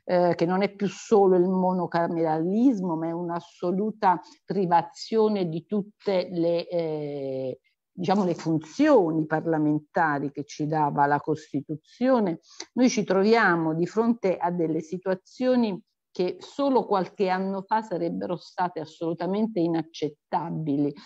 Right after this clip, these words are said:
Non parlo solo del, dell'aumento della spesa militare da venticinque a trentotto miliardi, ma del taglio all'istruzione ulteriore dopo, dopo l'anno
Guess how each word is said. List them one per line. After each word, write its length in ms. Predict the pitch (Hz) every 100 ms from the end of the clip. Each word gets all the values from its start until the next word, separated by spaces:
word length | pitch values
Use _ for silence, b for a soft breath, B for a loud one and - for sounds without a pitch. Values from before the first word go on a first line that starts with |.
| B B
Non 460 | - 170 180 180 170
parlo 380 | 214 220 214 175
solo 540 | - 185 170 175 170
del, 580 | 165 165 156 156 151 143 b b _
dell'aumento 840 | 175 175 185 190 202 202 202 175
della 240 | 175 165 151
spesa 480 | - - 185 185
militare 640 | 180 170 160 160 180 175 165
da 140 | 160
venticinque 1120 | 160 160 160 170 160 - 185 185 180 175 156 b b -
a 180 | 151 160
trentotto 600 | 175 160 156 165 - 147
miliardi, 800 | 185 208 202 214 226 247 240 196
ma 140 | 160
del 220 | 165 170 _
taglio 920 | - 262 254 247 247 247 247 247 220 -
all'istruzione 1040 | - 160 175 - - 180 170 _ 254 247 214
ulteriore 1000 | 156 151 - 175 202 247 247 202 165 - b _
dopo, 580 | - 170 151 160 160 156
dopo 400 | 170 160 160 160
l'anno 640 | 156 165 180 175 170 160